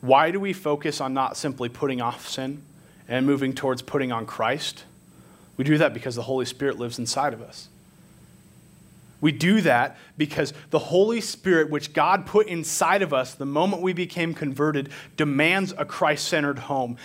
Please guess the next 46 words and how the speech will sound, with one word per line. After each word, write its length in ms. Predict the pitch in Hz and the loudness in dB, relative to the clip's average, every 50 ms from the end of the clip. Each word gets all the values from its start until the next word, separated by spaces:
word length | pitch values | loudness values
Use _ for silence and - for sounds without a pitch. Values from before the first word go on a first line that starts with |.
| - - - | -20 -10 -4
And 120 | 143 156 | -2 -2
with 100 | 151 143 | -2 -2
all 320 | - - 143 160 180 196 196 | 2 6 6 6 6 6 2
of 140 | - - | -2 -4
the 80 | - 143 | -6 -8
power 580 | - - - - 160 175 190 196 202 220 226 160 | -8 -6 -6 -2 2 4 4 6 6 4 4 4
of 220 | 180 175 160 151 | 2 0 0 0
the 100 | 170 165 | -2 -2
Holy 340 | - - 170 175 175 175 175 | 0 0 0 0 0 -2 -2
Spirit, 600 | 170 - - - - - 143 131 127 127 120 - - - - - | -6 -8 -14 -16 -10 -8 -6 -4 -4 -6 -8 -10 -16 -18 -10 -6
which 200 | 147 143 143 - | -6 -4 -2 -2
is 140 | 151 135 143 - - - - - | -2 -2 -2 -6 -14 -20 -16 -2
all 160 | - 123 139 | 4 4 4
the 100 | 131 123 | 4 2
power 560 | 120 - - - - 170 180 190 202 208 214 214 | -4 -6 -6 -2 2 4 4 4 4 4 2 2
of 140 | 196 160 | 0 -2
God, 400 | 139 160 139 113 107 110 117 127 - - - - - | 0 2 2 4 4 2 0 -2 -6 -14 -20 -20 -12
he 180 | - - 165 | -6 -4 -2
labors 720 | 147 139 139 139 147 156 175 196 190 190 208 208 190 190 - - | -2 -2 0 2 4 4 4 4 2 2 2 2 2 0 -2 -4
in 240 | - 165 170 165 170 - | -2 0 0 0 0 0
us 200 | 143 127 120 - | 0 0 0 0
for 280 | - - - 143 135 131 | -2 -4 -2 0 0 0
a 20 | |
Christ-centered 720 | 123 - - 135 127 120 - - - 135 127 123 123 120 | 0 -2 -2 -2 -2 -2 -2 -4 -4 -4 -2 -2 -4 -4
home, 320 | - - 127 123 127 131 - - - - | -4 -6 -4 -4 -4 -6 -8 -14 -16 -6
and 140 | - 127 - | -6 -6 -2
he 140 | - 175 180 | -2 -2 -2
begins 440 | 151 147 175 143 156 156 151 147 147 | 0 0 0 2 2 0 0 0 -4
to 120 | - - - | -8 -10 -10
turn 280 | - - 175 175 165 | -6 -4 -2 0 2
us 200 | 156 143 151 - - - | 2 0 0 -4 -6 -4
into 500 | 175 180 185 185 190 - - 143 131 123 | -2 -2 0 -2 -2 -4 -4 -4 -2 -2
a 80 | - 120 | -4 -6
Christ-centered 1300 | - - - 143 127 127 127 123 - - - - - - - - - 135 127 120 123 - 127 117 117 117 - - - - - | -8 -2 2 4 4 4 2 -2 -6 -12 -16 -20 -20 -14 -8 -4 -2 -2 -2 -2 -4 -4 -4 -4 -4 -8 -14 -18 -20 -20 -18
home. 460 | - - 131 120 107 104 101 101 95 - - - - | -8 -2 0 0 0 -2 -6 -10 -14 -16 -18 -4 -2
And 160 | 139 143 143 | 0 0 0
to 100 | 147 147 | 0 -2
grieve 540 | 135 - - 135 143 175 202 208 196 165 165 | -4 -4 -6 -4 0 2 2 2 0 2 4
the 120 | 190 180 | 4 4
Holy 360 | - 165 175 170 165 165 156 | 6 4 4 4 4 2 -2
Spirit 500 | 151 - - - - - 147 131 127 123 - | -4 -6 -12 -8 -4 -2 0 0 -2 -2 -6
is 140 | 135 131 127 | -8 -8 -8
to 100 | - 143 | -8 -6
be 100 | 135 139 | -2 -2
a 60 | 135 127 | -2 -2
person 500 | 131 - 160 143 147 - - 147 123 | -4 -4 -4 -4 -4 -4 -8 -8 -8